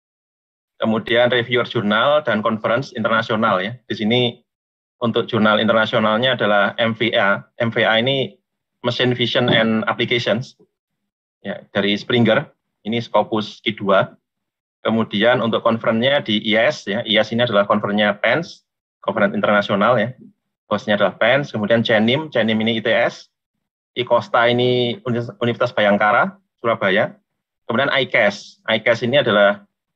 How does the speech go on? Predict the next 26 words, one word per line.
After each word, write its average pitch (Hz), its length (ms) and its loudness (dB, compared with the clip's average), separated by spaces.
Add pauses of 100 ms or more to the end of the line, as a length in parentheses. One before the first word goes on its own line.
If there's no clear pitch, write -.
(560)
eh, 101 380 4 (100)
apa 123 160 -2
namanya, 107 400 -2
konsorsium 113 560 -2
politeknik 110 400 -2
ya, 98 240 -6 (240)
se-Indonesia. 92 880 -2 (1120)
Kemudian, 151 480 0
eh, 123 480 4
anggota 120 320 2
lab 135 320 0 (240)
atau 120 400 0
R 123 160 -2
G 110 400 0
Active 117 320 -6
Intelligence 113 320 -2
System, 160 560 -2 (280)
kemudian 110 320 -4
juga 107 480 2
rois 135 400 2
dan 104 320 0
R 110 160 -4
G 117 80 -4
Aquaculture, 110 720 0 (240)
Aquaculture, 110 720 -2 (640)
itu 147 200 -2